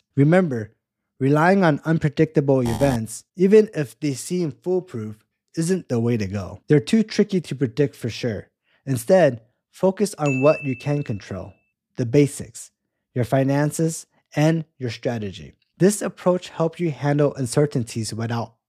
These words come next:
panicking, making sure your investment decisions are confident. Thank you for listening. For more insights on Las Vegas and Henderson, grab our free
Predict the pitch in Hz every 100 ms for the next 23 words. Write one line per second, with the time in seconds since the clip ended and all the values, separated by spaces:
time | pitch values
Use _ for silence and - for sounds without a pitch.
0 | _ 127 120 104 - - - _ _ 135
1 | 160 196 185 - 170 165 135 123 110 123
2 | 120 151 147 151 139 131 113 120 120 -
3 | _ - 120 123 - 101 98 95 - -
4 | _ 175 196 208 - 180 156 160 - 95
5 | 95 _ _ - 147 151 202 - 185 196
6 | 151 123 117 135 123 131 151 160 156 180
7 | 175 143 131 143 160 131 - 104 104 -
8 | 151 175 208 151 135 - 165 180 185